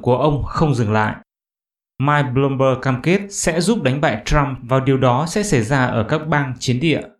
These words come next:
Kevin Schicke, cố vấn cho ông Bloomberg nói với Reuters. Doanh nhân Bloomberg, người từng khẳng định ông là người duy nhất của Đảng Dân Chủ đổ hiểu Trump để thắng Trump, ra quyết định chi tiền sau khi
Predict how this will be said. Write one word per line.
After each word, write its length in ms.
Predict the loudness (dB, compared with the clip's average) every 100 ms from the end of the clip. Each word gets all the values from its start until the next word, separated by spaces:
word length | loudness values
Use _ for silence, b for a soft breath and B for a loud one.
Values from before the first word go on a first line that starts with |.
| _ -2
Kevin 380 | 0 2 2 0
Schicke, 720 | 0 0 -2 0 2 2 -2 -12 _ 0
cố 160 | 2
vấn 200 | 4 2 2
cho 140 | 0
ông 280 | 0 0 2
Bloomberg 600 | 2 2 2 2 0 0
nói 180 | 0 2
với 160 | 2
Reuters. 440 | 2 2 0 0 -2 -6 _ _ _ _ _ _ _ _ -4
Doanh 300 | 2 2 2
nhân 260 | 2 2
Bloomberg, 460 | 2 2 2 2 0 -4 _ -6
người 240 | 4 4 6
từng 140 | 2
khẳng 220 | 4 2
định 220 | 4 2 2
ông 160 | 2 4
là 120 | 4
người 220 | 4 2
duy 200 | 4 4
nhất 160 | 4 2 2
của 100 | 0
Đảng 220 | 2 0
Dân 160 | 0 2
Chủ 300 | 2 2 2
đổ 160 | 2 4
hiểu 320 | 4 4 0
Trump 400 | 0 2 0 -4
để 220 | 0 0 2
thắng 220 | -2 -2
Trump, 240 | 0 0 0 -6 -12 _ _
ra 240 | -6 0 0
quyết 160 | 2 2
định 220 | 2 0
chi 220 | -2 0
tiền 260 | 2 2 2
sau 200 | 2 0
khi 160 | 2